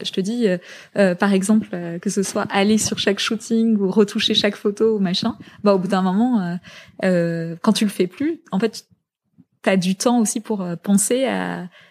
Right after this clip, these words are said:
euh, ouais, mieux penser, et, et tu vois, je pense que le projet demain, il aurait pas pu, euh, naître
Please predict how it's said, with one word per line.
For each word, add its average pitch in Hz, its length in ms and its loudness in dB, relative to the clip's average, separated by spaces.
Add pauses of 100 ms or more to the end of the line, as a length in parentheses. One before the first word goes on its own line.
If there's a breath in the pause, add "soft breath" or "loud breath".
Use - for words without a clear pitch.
(180 soft breath)
euh, 185 260 -2
ouais, 202 180 4
mieux 226 240 6
penser, 226 380 0
et, 262 300 0
et 196 40 4
tu - 120 -4
vois, 226 120 -2
je 226 60 -6
pense 226 120 0
que - 80 -2
le 190 40 -4
projet 202 340 0
demain, 208 400 0 (300)
il 220 120 2
aurait 196 220 2
pas 240 160 -2
pu, 240 360 -10
euh, 190 380 -8 (340)
naître - 480 2